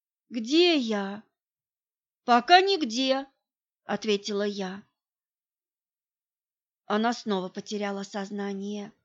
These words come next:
Я затащила ее в квартиру и уложила прямо на полу. Вернусь, переложу на кровать.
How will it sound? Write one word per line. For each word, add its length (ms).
Я 140
затащила 560
ее 360
в 100
квартиру 800
и 100
уложила 520
прямо 360
на 100
полу. 580
Вернусь, 640
переложу 560
на 140
кровать. 640